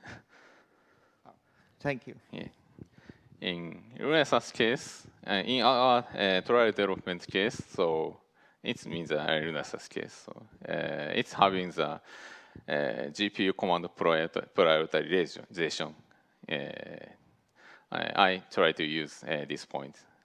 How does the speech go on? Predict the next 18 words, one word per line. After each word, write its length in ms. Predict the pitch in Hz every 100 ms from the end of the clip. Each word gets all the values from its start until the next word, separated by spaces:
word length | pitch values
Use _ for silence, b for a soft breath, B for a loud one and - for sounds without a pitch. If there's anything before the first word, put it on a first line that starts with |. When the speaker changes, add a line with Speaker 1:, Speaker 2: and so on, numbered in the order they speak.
| -
Speaker 1:
and 180 | - 50
I 180 | 50 - - -
evaluate, 560 | 90 80 76 - - -
uh, 220 | 69 67
this. 340 | 67 65 - - _ _ -
But, 180 | 90 82
uh, 180 | - -
uh, 440 | - 76 71 71 73
currently 340 | 113 92 82
not, 320 | 82 - - - - -
<laughs> 220 | - -
uh, 1000 | 82 76 50 50 50 50 50 50 50 50 - _ _ _ - -
provide, 360 | 71 80 73 -
uh, 200 | 78 73
more 200 | 76 78
detail, 380 | 76 76 - 69 -
uh, 80 | 76
because 420 | 80 - 73 -